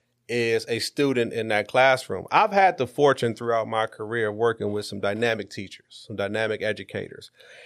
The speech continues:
And I think with, you know, the proper professional development, every teacher can be that dynamic educator. It just takes a little, a little work. And, but that's what ha-,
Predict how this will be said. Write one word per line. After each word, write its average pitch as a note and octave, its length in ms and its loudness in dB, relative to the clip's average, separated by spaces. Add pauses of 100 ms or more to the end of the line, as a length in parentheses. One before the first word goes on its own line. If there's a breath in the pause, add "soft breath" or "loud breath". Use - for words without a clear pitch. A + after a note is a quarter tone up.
(160 loud breath)
And B2 600 4 (880)
I B2+ 120 4
think D#3+ 300 2
with, B2+ 320 4 (200)
you A#2+ 120 0
know, A#2 280 4
the G#2+ 120 -4
proper C3 460 2
professional B2 480 -2
development, C#3 640 4 (720)
every B3 260 4
teacher G3 380 0
can E3 400 6
be C#3+ 200 2
that B2+ 280 4
dynamic A#2+ 480 2
educator. G#2+ 580 0
It C3+ 120 0
just C#3 240 2
takes D3+ 260 2
a C#3+ 60 -2
little, B2+ 540 -2
a A#2 80 -4
little B2 260 0
work. D#3+ 340 4 (600)
And, B2+ 800 6 (200)
but B2 420 4 (840)
that's D3 320 4
what D3+ 180 8
ha-, C#3 180 4